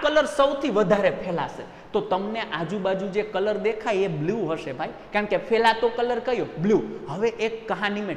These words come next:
twist જોજો, અહીંયા ધ્યાન ખાસ. તમને એવો પ્રશ્ન થવો જોઈએ કે સાહેબ હમણાં વાત થઈ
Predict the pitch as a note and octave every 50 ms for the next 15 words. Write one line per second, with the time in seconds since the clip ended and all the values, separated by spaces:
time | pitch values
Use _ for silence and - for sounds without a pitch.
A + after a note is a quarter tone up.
0 | - E3 E3 E3 D3 - - - - D3 C3+ C3 B2 - D#3+ F#3 G#3 F#3+ E3+ C#3
1 | C3+ D3 D#3 C3+ A#2+ - - F#3+ D#3 - - - - - - - - B3+ C#4+ E4
2 | E4 A#3+ G#3 B3 D#4+ D#4 C4+ - A#3 A#3+ A#3+ - - C4 G#3 C#3+ - - F#3 G3
3 | F#3 D3+ C#3 C#3 C#3 B2+ C3 C#3 - - - - - - D4+ C#4+ D4 D#4+ D4 G3+
4 | D3+ D#3+ E3+ A3 D4 E4 E4 D4 B3+ C4+ D4 C#4+ - - - D#4+ B3